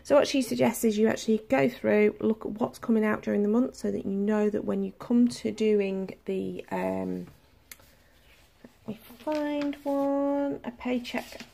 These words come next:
bill tracker. Which, here we go, there's June's, this is, this is the colour it should be, not, not this colour, but never mind. Uh, June's, so you know what bills are coming out,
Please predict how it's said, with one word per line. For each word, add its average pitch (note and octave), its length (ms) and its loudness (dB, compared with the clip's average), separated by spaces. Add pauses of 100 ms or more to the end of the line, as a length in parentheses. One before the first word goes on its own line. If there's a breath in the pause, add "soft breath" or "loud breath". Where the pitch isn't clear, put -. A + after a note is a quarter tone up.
(160)
bill C#4 400 -4 (140)
tracker. D#4+ 680 -10 (1800)
Which, - 480 -12
here G#3 120 -2
we G#3 80 0
go, G3+ 180 -4 (220)
there's G#3 300 -4
June's, A3 580 2
this - 180 -12
is, - 240 -20
this G#3+ 200 -10
is G#3+ 100 -6
the A3+ 60 -10
colour A#3+ 240 2
it B3 100 -4
should - 200 -10
be, G4 200 0 (200)
not, A3+ 240 -4
not A#3 280 -6
this A#3 240 -4
colour, D4+ 280 -6
but F4 120 -14
never B3+ 120 -6
mind. B3+ 240 -4 (560 loud breath)
Uh, G#3+ 260 6
June's, B3 440 2 (260 loud breath)
so - 140 -12
you C4 160 2
know G#3+ 240 6
what G#3+ 260 2
bills G3+ 260 2
are G3+ 40 -8
coming F3+ 300 -6
out, F3 280 -4